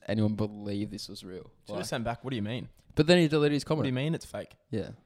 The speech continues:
Speaker 1: <laughs> Just trying to stand ag-, stand above ground.
Speaker 2: Yeah.
Speaker 1: Um, but yeah,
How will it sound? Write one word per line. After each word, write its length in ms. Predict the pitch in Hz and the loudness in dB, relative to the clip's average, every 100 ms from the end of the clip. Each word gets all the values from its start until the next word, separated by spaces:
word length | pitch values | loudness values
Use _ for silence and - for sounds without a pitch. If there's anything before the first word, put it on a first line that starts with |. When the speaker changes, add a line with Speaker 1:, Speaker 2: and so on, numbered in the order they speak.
| - | -12
Speaker 1:
<laughs> 480 | - - - - - | -10 -8 -10 -16 -12
Just 160 | 104 | -8
trying 140 | - 98 | -6 -6
to 40 | |
stand 360 | - 95 98 101 | -6 -6 -6 -8
ag-, 260 | - - | -16 -16
stand 260 | - - 101 | -10 -4 -4
above 200 | 95 101 | -4 -8
ground. 260 | - 101 - | -8 -8 -8
Speaker 2:
Yeah. 760 | - - - - _ - 107 101 | -14 -20 -20 -20 _ -4 -2 -2
Speaker 1:
Um, 180 | 101 98 _ _ | -6 -12 _ _
but 80 | 120 | -2
yeah, 120 | 98 | -2